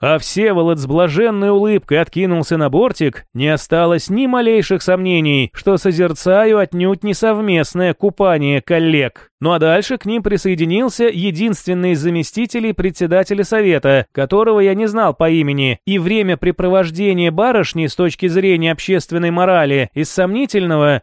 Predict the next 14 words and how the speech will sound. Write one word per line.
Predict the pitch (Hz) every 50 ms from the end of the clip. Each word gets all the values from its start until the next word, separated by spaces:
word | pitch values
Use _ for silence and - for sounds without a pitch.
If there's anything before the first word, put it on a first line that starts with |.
| _ -
сделалось | 156 160 165 165 165 185 240 277 277 269 240 208 185 170 - -
просто-таки | - - 185 185 202 226 247 220 - - 226 - - 220 214 - 226
непотребным. | 220 220 220 220 208 - 240 226 - - 262 277 269 240 170 160 160 151 147 143 139 127 95 - _ _ _ -
Лично | 117 139 151 165 165 - - 165 170 165
мне | 165 170 170 180 185 190
ничего | 185 185 160 - 180 175 175 170
подобного | 147 - 156 151 175 196 208 190 170 175 165 151 147
не | 143 151 160
доводилось | 160 180 180 196 190 180 214 214 202 190 151 -
видеть | 175 180 196 190 185 190 170 175
даже | 190 190 175 180
на | 185 185
срамных | 175 - 190 190 190 190 196 202 180 -
фотокарточках, | 202 190 - 214 202 - 254 220 175 - 151 127 - - 151 139 127 - -